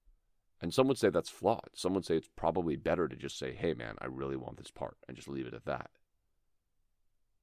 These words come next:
And I, I could be wrong, but I think there's a way that you need to, I personally believe there's a way we should try to operate in this business.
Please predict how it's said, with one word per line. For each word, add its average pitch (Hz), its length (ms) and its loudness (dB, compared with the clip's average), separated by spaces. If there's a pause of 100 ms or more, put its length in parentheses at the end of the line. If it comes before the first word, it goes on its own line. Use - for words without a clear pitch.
(600)
And 76 120 -2
I, 73 180 0
I 87 60 2
could 87 180 -2
be 85 100 2
wrong, 73 380 0 (300)
but - 200 -2
I - 80 -4
think - 260 -6
there's 73 220 0
a 76 60 -4
way 71 300 0
that 67 120 -4
you 65 120 -8
need 65 280 -8
to, 62 380 -6 (3000)
I 82 80 -2
personally 95 340 4
believe 78 200 2
there's 71 180 0
a 69 60 -4
way 69 200 0
we 65 120 -2
should - 160 -12
try 69 240 -2
to 58 80 -2
operate 62 420 -2
in 53 80 -6
this 53 140 -10
business. - 680 -10